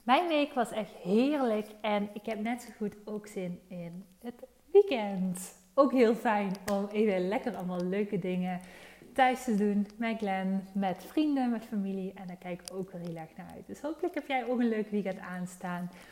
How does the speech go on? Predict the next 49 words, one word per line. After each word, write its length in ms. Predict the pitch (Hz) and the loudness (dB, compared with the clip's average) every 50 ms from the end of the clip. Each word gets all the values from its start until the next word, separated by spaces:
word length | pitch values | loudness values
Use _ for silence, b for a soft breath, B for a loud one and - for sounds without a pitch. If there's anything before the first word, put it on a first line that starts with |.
| B B B - - - - | B B B -8 -8 -4 -2
En 320 | 214 208 208 208 208 202 - 208 | 0 0 2 2 0 -2 -4 -4
mocht 180 | 240 311 339 349 | -4 -2 0 0
het 100 | 330 294 | 0 0
niet 160 | 285 262 269 | 0 -2 -2
zo 120 | - 269 | -4 -4
zijn 340 | 226 233 208 202 196 202 202 | -4 -4 -4 -4 -4 -4 -4
en 140 | - 185 185 | -4 -6 -6
is 140 | 185 185 - | -6 -6 -6
je 200 | 208 196 190 190 - - _ _ _ _ _ _ | -6 -6 -6 -10 -14 -18 _ _ _ _ _ _
planning 340 | - 214 196 196 196 190 | -2 0 0 0 0 -2
misschien 300 | 185 180 185 - - 185 | -2 -4 -4 -6 -8 -8
ook 120 | 185 180 180 | -8 -8 -8
blanco, 480 | - 175 175 170 175 - 185 170 170 | -6 -6 -6 -6 -8 -8 -8 -8 -8
dan 120 | 170 175 175 180 | -8 -10 -10 -12
is 100 | 180 - | -14 -16
dat 140 | - 214 | -16 -14
ook 100 | 226 214 | -14 -14
helemaal 260 | - - 294 294 302 277 | -10 -8 -8 -6 -6 -8
prima. 460 | 285 - - 220 214 214 202 196 202 202 - | -10 -8 -6 -4 -4 -4 -4 -6 -8 -10 -10
Maar 100 | 214 190 | -10 -8
dan 100 | 185 180 | -8 -8
hoop 220 | 165 175 190 180 | -8 -8 -8 -10
ik 60 | 180 - - _ | -10 -14 -20 _
toch 340 | - 294 302 285 - - B B B B B B B | -6 -4 -4 -4 -4 -6 B B B B B B B
dat 240 | B - 190 185 185 | B -6 -6 -6 -6
je 220 | - 202 190 185 180 185 - - - | -4 -4 -2 -2 -2 -4 -10 -12 -4
lekker 300 | 214 214 240 - 233 214 | -4 -4 -2 -2 -2 -2
even 200 | 208 208 196 185 | 0 0 0 -2
een 80 | - 175 | -4 -6
moment 340 | 170 170 175 180 185 196 - - | -6 -6 -4 -6 -6 -6 -6 -6
voor 100 | 254 254 | -4 -2
jezelf 640 | 254 262 254 240 254 - 254 240 247 247 254 247 | -2 -2 -2 -4 -6 -8 -6 -6 -6 -6 -8 -10
vindt. 480 | 254 - - 214 214 214 208 208 208 214 | -10 -10 -8 -6 -4 -4 -4 -4 -4 -6
Even 180 | 214 196 202 | -8 -6 -4
een 60 | 208 | -2
moment 300 | 208 208 208 214 214 208 | -2 -2 -2 -2 -2 -4
om 120 | 226 233 220 | -4 -4 -6
te 80 | 233 | -8
ontspannen. 800 | 240 262 269 262 - - - - - 269 269 262 247 233 233 233 233 B B B B B B | -10 -10 -10 -10 -12 -14 -10 -6 -4 -4 -2 -2 -2 -2 -2 -4 -6 B B B B B B
Iets 180 | - 208 - | -10 -10 -8
leuks 360 | - 254 269 269 262 262 - - | -2 0 0 0 0 -4 -8 -8
doen 260 | 240 226 220 226 214 | -4 -2 -2 -2 -2
voor 200 | 220 214 208 202 | -4 -4 -4 -2
jezelf 480 | 202 202 190 196 185 185 185 190 185 | -2 -4 -4 -4 -6 -6 -6 -6 -6
waar 120 | - 202 196 | -8 -8 -8
je 80 | 190 | -8
al 100 | - 208 | -8 -10
zo 140 | 202 - 226 | -8 -8 -6
na-, 260 | 202 190 175 170 190 | -8 -8 -8 -10 -12